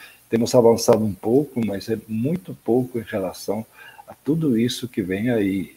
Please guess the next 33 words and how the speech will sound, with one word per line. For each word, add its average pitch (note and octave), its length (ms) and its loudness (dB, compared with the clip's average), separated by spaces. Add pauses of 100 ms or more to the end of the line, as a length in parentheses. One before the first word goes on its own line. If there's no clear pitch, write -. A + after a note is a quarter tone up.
E F2+ 120 -6
daqui F2+ 320 -4
pra A2+ 200 -2
frente, A2+ 480 -2
nós A2+ 160 -12
vamos E3 220 -8
ter D#3+ 180 -4
que C3 100 -6
ser C#3 220 -2
muito B2 480 -2
mais G2+ 540 -6
abertos. A2 760 0 (500)
Temos A2 260 2
poucos D#3 420 4
recursos, A2 800 0
temos, F2+ 240 -4
estamos G#2+ 280 0
passando A#2 380 0
uma C#3+ 160 0
crise A#2+ 400 2
que F2+ 80 -4
vai F#2+ 160 0
durar G2+ 320 2
alguns A#2 460 0
anos. G#2+ 480 -4 (580)
Então, G#2+ 220 -4 (240)
temos B2 240 0
que, G#2 120 -6
com - 160 -4
menos C3 560 -2
recursos, C3+ 920 -2 (500)
criar A2 500 2 (300)
modelos G#2+ 760 -2